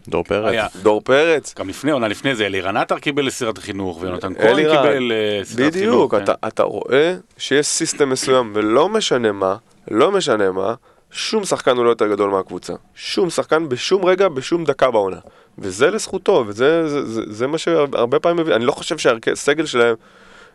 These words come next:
Speaker 3: יותר נוצץ משל מכבי חיפה, למשל. אבל הקבוצתיות של מכבי תל אביב, וזה שאין סופרסטאר ואין מישהו שהוא מעל הקבוצה, היא זו שהביאה אותם למה שהם.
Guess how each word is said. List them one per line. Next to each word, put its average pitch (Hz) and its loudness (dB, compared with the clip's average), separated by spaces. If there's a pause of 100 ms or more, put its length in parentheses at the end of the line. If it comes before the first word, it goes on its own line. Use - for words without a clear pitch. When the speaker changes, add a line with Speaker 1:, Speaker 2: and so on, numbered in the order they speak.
(120)
Speaker 3:
יותר 127 2
נוצץ 139 -2
משל 120 0
מכבי 113 2
חיפה, 123 0 (100)
למשל. 87 -8 (600)
אבל 98 0
הקבוצתיות 110 0
של 170 2
מכבי 139 2
תל 123 0
אביב, 127 2 (580)
וזה 101 0
שאין 151 0
סופרסטאר 104 0
ואין 135 0
מישהו 165 -2
שהוא 117 -2
מעל 104 4
הקבוצה, 95 -4
היא 131 -4
זו 151 -4
שהביאה 151 -4
אותם 101 -6 (460)
למה 95 -4
שהם. - -10